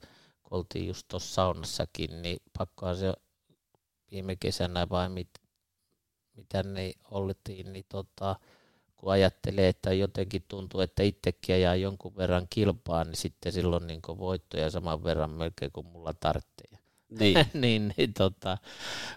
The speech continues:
Speaker 1: kova ukko, että sit on ollut hieno katsoa kans sen, että tietenkin nää näin suomalaisittain se ja sitten, että mitähän sitten, onhan Ruotsissa, no, Örjani tyylittelee hyvillä hevosilla, että,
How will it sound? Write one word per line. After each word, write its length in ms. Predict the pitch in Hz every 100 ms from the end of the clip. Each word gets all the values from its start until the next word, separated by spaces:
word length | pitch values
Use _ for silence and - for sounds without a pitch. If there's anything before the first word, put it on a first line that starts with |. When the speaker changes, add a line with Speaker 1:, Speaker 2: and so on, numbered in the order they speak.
| -
Speaker 1:
kova 360 | - 117 110 101
ukko, 420 | 98 _ - 82
että 480 | 85 - - - - -
sit 300 | - 107 -
on 80 | 107
ollut 200 | 104 104
hieno 300 | 110 104 95
katsoa 460 | 92 - - 85 -
kans 320 | - 92 - -
sen, 220 | 98 85
että 300 | 78 - 82
tietenkin 540 | - 90 92 92 95 98
nää 200 | 101 98 - _ _ _ _ _ _ _ _ _ _ -
näin 140 | 95
suomalaisittain 1120 | - 107 98 90 87 85 82 98 - 95 90 92
se 280 | 110 98
ja 160 | 87 82 - - -
sitten, 400 | - 101 - 90
että 560 | 85 _ - 95 85 - - _ _ _ _ _
mitähän 360 | 107 - 90 107
sitten, 340 | 120 - - 107 -
onhan 340 | 123 113 120
Ruotsissa, 600 | 123 120 - 117 - 113
no, 260 | 107 101 -
Örjani 480 | 110 101 98 104 117
tyylittelee 840 | - 117 98 95 - 104 101 101 104
hyvillä 340 | 101 95 92
hevosilla, 800 | 98 87 82 - 82 76 69 71
että, 340 | - - 85